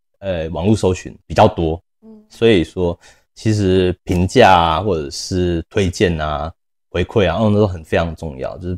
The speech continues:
Speaker 1: 别人也会看什么 D 卡啊、P P T啊，说，哎，有没有推荐谁啊？那我们就希望说，呃，我们不能要求别人能不能推荐我们嘛，但是我们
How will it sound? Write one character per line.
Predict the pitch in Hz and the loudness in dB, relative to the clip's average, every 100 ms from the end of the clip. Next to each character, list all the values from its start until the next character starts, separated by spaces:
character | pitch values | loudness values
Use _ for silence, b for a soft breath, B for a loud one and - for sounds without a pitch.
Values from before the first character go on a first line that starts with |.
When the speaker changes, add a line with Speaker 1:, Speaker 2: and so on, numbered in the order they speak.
| _ | _
Speaker 1:
别 | 85 87 | -6 -4
人 | 85 | -4
也 | 73 | -4
会 | 90 | -6
看 | - 90 | -6 -8
什 | 80 | -8
么 | 85 | -6
D | 92 | -6
卡 | 92 101 85 | -2 2 2
啊、 | |
P | 80 | 0
P | 90 | -4
T | 82 - 80 | -4 -4 -4
啊， | 71 87 | -4 -4
说， | 90 | 0
哎， | 131 | 2
有 | 147 | 2
没 | 147 | 2
有 | |
推 | 143 143 | 0 0
荐 | 143 | 0
谁 | 127 - 82 | -2 -2 -2
啊？ | 76 - _ _ _ _ | -2 -6 _ _ _ _
那 | - 101 | -4 -2
我 | |
们 | 73 85 | -2 -6
就 | 98 | -10
希 | - 95 | -6 -4
望 | 85 | -4
说， | 87 60 - _ _ _ - | -6 -10 -12 _ _ _ -4
呃， | 95 | 2
我 | 98 | 4
们 | 101 | 4
不 | 139 | 6
能 | 170 151 - _ _ _ | 6 4 -2 _ _ _
要 | - 147 | 8 8
求 | 151 107 | 8 6
别 | 98 | 4
人 | 95 107 | 4 2
能 | 98 | 2
不 | 104 | 2
能 | |
推 | 120 113 | 4 4
荐 | 113 | 4
我 | 85 | 2
们 | 50 | -4
嘛， | 50 - | -16 -10
但 | - | -4
是 | 117 | 0
我 | 104 | 0
们 | 71 73 | -2 -10